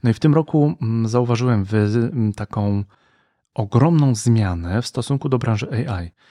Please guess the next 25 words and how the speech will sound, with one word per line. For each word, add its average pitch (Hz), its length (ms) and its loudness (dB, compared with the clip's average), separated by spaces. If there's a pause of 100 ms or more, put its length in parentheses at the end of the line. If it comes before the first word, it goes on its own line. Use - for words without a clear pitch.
(240)
Były 180 180 2
sobie 139 220 0
Andrzejki 135 440 0
dwa 123 180 0
tysiące 117 300 0
dwadzieścia 107 420 -2
dwa, 98 500 0 (840)
gdy 104 1080 0
pojawił 120 560 0
się - 320 -4 (280)
G 123 280 -4
P - 200 -8
T 104 360 -2
trzy, 101 680 -2
potem 101 380 -2
było 92 460 -2
G 98 100 -6
P 107 120 -2
T 101 160 -6
trzy - 520 -10
trzy - 340 -8
i 113 140 -12
pół, 220 380 -2
potem 104 300 -2
czwórka. 170 500 0